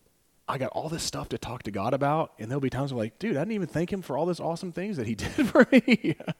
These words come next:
<laughs> or for the great things that are in my life. I know that's why with discovery studies, the very first question is, "What, John? What are you thankful for?"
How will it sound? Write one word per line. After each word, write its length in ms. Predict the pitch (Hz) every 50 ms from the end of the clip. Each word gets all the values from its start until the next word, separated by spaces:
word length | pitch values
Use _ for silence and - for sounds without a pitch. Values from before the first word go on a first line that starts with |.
| _ _ _ _ _
<laughs> 500 | _ _ - - - - - - - -
or 80 | 151
for 140 | 143 - 175
the 100 | 156 147
great 300 | 135 135 156 170 143 143
things 200 | - 160 160 143
that 140 | 139 135 135
are 80 | 127
in 80 | 117 117
my 80 | 117 113
life. 640 | 110 120 143 156 117 98 92 - - - - - _ _ _ _ _ _ _ _ _ _ _ _ _ _ _ _ _ _ _ _ -
I 60 | 135
know 120 | 139 147
that's 180 | 143 139 - -
why 140 | 147 135 135
with 160 | 131 120 110
discovery 380 | 113 104 - - 214 214 208 160
studies, 340 | - 123 113 123 143 147
the 80 | - 120
very 200 | 107 127 127 131
first 200 | - - 127 -
question 360 | - 127 120 120 - - 123 120
is, 200 | 123 123 120 131
"What, 180 | 143 143 -
John? 300 | 80 104 101 107 139 160 - _ _ _ _ _ _ _ _ _ _ _ _ _ _
What 160 | - 139 202
are 60 | 359
you 60 | 370
thankful 360 | - - 349 349 - - 151
for?" 300 | 120 - 107 95 104 104